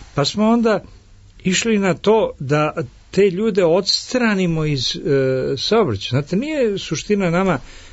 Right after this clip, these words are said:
da toga koji je pio, da ga mi sad drakonski kaznimo i da svi vide kako smo ga kaznili, pa da se sad boje da ne budu tako kažnjeni. To je pogrešan pristup, nije nam to pristup. Nama je pristup da ih samo sklonimo iz saobraćaja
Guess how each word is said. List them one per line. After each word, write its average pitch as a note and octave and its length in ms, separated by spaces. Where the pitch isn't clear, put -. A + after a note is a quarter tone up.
da C3 80
toga F#3 320
koji C#3 260
je B2+ 100
pio, C#3+ 480
da B2 160
ga C3+ 120
mi C#3+ 120
sad D3 180
drakonski C3 520
kaznimo G2+ 440
i B2 100
da A#2+ 120
svi D#3+ 200
vide D#3 260
kako C3+ 220
smo B2+ 200
ga G#2+ 80
kaznili, E3 360
pa C3 160
da B2+ 100
se B2 160
sad C3+ 220
boje C#3+ 240
da C3+ 100
ne C#3 100
budu C3+ 220
tako A#2+ 220
kažnjeni. - 380
To F3 120
je F#3 80
pogrešan C3+ 400
pristup, A2+ 300
nije D#3 220
nam G#2+ 220
to A2 160
pristup. - 460
Nama A3 220
je F#3+ 120
pristup G#3+ 340
da D#3 160
ih D3 180
samo G3+ 320
sklonimo F3+ 500
iz D3+ 120
saobraćaja G#2+ 640